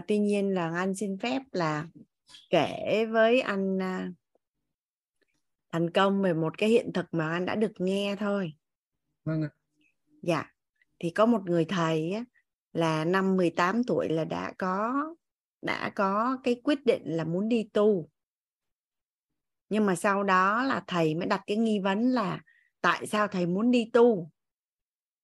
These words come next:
Speaker 1: Đi tu để mà cái đích đến cuối cùng trong cái cuộc đời mà thầy chọn á, là cái điều gì?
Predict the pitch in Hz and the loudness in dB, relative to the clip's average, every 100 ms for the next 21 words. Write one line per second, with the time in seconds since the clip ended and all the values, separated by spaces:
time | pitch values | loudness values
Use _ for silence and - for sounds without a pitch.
0 | _ _ _ _ _ _ _ - 233 247 | _ _ _ _ _ _ _ 0 4 4
1 | 233 240 233 214 156 - 175 175 160 220 | 8 8 8 6 4 4 0 -2 -2 0
2 | 226 285 208 208 233 269 262 269 311 - | 2 0 4 4 6 4 4 4 4 4
3 | 214 175 170 190 202 214 196 - 175 160 | 4 2 -2 -2 -4 -2 -2 0 2 2
4 | 156 151 _ _ 170 156 170 160 - 160 | 2 -4 _ _ -10 -4 -2 -2 0 -2
5 | - 107 226 269 _ _ _ _ - 170 | -2 -6 -6 -8 _ _ _ _ -4 -2
6 | 160 165 208 202 165 156 175 175 147 | -2 -2 -2 0 0 2 4 4 0